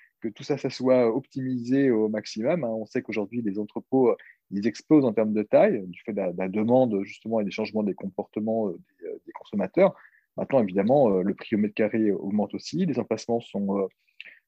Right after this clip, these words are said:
je ne vais pas dire qu'ils sont rares, il y en a, hein, toujours en, en périphérie des, des métropoles, mais en tout cas, ça s'optimise.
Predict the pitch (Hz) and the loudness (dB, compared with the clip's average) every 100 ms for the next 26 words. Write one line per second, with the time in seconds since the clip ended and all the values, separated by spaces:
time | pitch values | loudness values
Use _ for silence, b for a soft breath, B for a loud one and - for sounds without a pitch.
0 | _ - - 104 - - 113 139 123 98 | _ -4 -2 -2 -2 0 4 4 4 2
1 | 101 127 110 104 - 110 98 92 87 95 | 0 2 2 0 -4 -6 -6 -4 -4 -4
2 | 98 92 _ 92 104 101 98 90 90 98 | -6 -6 _ -10 -4 -2 0 -2 -2 -4
3 | - - 135 185 117 104 - - - - | -4 -2 2 2 2 0 -2 -2 -2 -6
4 | - 95 127 117 | -6 -6 -4 -6